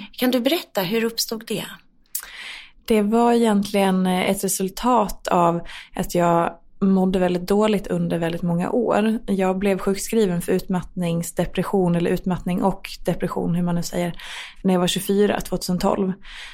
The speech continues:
Speaker 2: Och då hade väl jag mått väldigt dåligt i många år, men jag hade framförallt jobbat otroligt mycket, pressat mig själv väldigt mycket sista halvåret där. Det var det som verkligen eskalerade. Jag såg ju många tecken på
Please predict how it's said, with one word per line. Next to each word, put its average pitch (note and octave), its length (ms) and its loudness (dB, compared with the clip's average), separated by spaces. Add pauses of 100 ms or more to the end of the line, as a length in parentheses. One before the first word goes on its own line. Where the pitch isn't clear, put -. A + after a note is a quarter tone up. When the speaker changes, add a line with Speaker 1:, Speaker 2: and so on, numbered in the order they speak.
(160)
Speaker 2:
Och G3 160 0
då G3 320 4
hade F#3 240 4
väl F3+ 180 2
jag E3+ 360 2 (280)
mått G#3+ 400 4
väldigt F3 280 2
dåligt F3 500 0
i F3 200 2
många E3 360 2
år, A#3+ 480 4
men F#3+ 220 2
jag F3+ 80 2
hade F3+ 160 0
framförallt F#3 840 2
jobbat G3 640 0
otroligt F3+ 720 0
mycket, F#3 400 -2
pressat - 380 0
mig F#3 140 0
själv F3+ 220 0
väldigt F3 200 -2
mycket F3 520 -2
sista - 520 -2
halvåret G#3 720 2
där. - 160 2
Det F#3+ 80 0
var F#3+ 120 2
det F#3+ 240 4
som F3+ 160 -4
verkligen F3+ 360 0
eskalerade. - 720 0 (600)
Jag G#3 140 4
såg A3 380 4
ju F#3 60 4
många F3 300 2
tecken F#3+ 500 -2
på F3 360 2